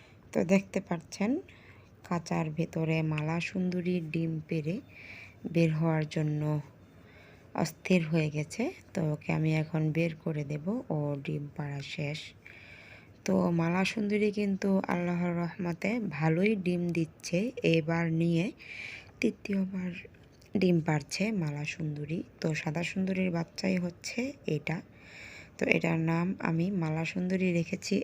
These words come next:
এক ভাইয়ের অনুরোধে। তো এখানে উপরে সাদা খোপাওয়ালা মুরগিটাও ডিম পাড়তে বসেছে, এখনো পর্যন্ত পেরেছে কিনা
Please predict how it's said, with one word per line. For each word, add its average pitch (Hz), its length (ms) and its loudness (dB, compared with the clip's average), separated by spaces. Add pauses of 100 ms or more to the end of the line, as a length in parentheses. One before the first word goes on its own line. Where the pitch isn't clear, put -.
এক 170 140 0 (200)
ভাইয়ের 160 380 0 (140)
অনুরোধে। 160 600 2 (1200)
তো 175 320 4
এখানে 196 640 4 (200)
উপরে 180 480 0
সাদা 175 320 -2
খোপাওয়ালা 170 580 0
মুরগিটাও 165 600 2
ডিম 170 260 2
পাড়তে 208 360 -4
বসেছে, 196 640 -2
এখনো 180 460 -2
পর্যন্ত 175 440 0 (120)
পেরেছে 180 400 0
কিনা 170 460 -2